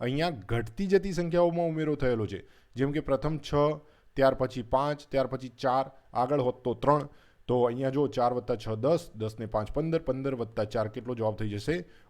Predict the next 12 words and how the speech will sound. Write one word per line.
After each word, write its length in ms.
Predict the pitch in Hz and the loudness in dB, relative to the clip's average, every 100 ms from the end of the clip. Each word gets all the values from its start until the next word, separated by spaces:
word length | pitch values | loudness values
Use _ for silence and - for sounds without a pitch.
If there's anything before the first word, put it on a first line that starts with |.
| - | 0
ઓગણીસ. 720 | 131 107 113 113 104 - - - - _ _ _ _ _ | 0 0 -2 -2 -4 -6 -14 -16 -16 _ _ _ _ _
આગળ 240 | 117 131 147 | -2 0 0
જોઈએ 340 | 143 160 - - - - _ _ _ _ | 0 -2 -6 -14 -16 -16 _ _ _ _
તો 60 | 135 | -6
અહીંયા 380 | - 139 160 | -4 -4 -2
પણ 160 | 170 175 | 0 0
જુઓ 260 | 175 190 190 - _ - _ _ _ _ - - | 0 -2 -4 -18 _ -20 _ _ _ _ -18 -6
ક્રમિક 300 | 139 151 170 | -2 0 0
સંખ્યા 300 | - 165 180 | 0 2 4
વધી 240 | 165 139 147 | 4 6 4
રહી 160 | 113 | 4
છે, 220 | 92 90 | 0 -8